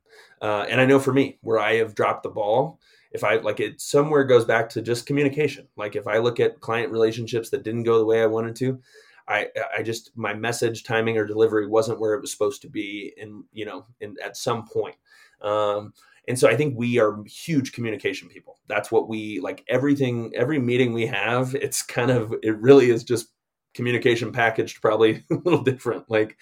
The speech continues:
every, that's what we're always focusing on. Communication internally, communication with clients, communication with our carrier partners. Um, and so I think that's how we separate ourselves, which I know is, like, a super broad answer, uh, but that really is where the bar is set.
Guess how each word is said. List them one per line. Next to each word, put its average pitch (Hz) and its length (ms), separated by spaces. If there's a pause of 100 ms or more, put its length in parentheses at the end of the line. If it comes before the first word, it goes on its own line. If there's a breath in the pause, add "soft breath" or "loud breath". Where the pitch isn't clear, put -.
(260 loud breath)
every, 120 220
that's 127 200
what 127 140
we're 113 140
always 113 380
focusing 98 540
on. - 160
Communication 107 540
internally, 151 600 (300 soft breath)
communication 104 400
with 98 160
clients, 135 560 (200)
communication 107 420
with 98 80
our 92 80
carrier 135 320
partners. 127 480 (340 soft breath)
Um, 113 400
and 135 100
so 113 120
I 117 80
think - 240
that's 107 280
how 123 140
we 135 280 (120)
separate 143 400
ourselves, 156 320
which 127 140
I 113 60
know 127 200
is, 135 140
like, 107 120
a 107 60
super 113 320
broad 104 300
answer, 123 420 (440 soft breath)
uh, 110 180
but 120 180
that 147 240
really 131 300
is 113 180
where 120 140
the 113 80
bar 120 260
is 92 100
set. - 340